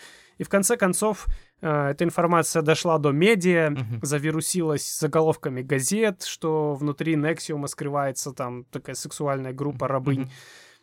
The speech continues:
Speaker 1: Вот. Ну и, конечно же, этот снежный ком добрался и до спецслужб.
Speaker 2: Мгм.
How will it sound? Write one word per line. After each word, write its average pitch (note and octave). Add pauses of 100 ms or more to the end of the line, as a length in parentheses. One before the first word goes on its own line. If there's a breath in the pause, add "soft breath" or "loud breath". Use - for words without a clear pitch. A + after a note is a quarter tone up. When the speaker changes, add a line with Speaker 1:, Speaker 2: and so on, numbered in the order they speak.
(200 loud breath)
Speaker 1:
Вот. C#3+ (120)
Ну G#3
и, F3+
конечно E3
же, D#3+
этот C#3
снежный C#3+
ком F3+
добрался D3
и B2+
до C#3+
спецслужб. F#3
Speaker 2:
Мгм. B2+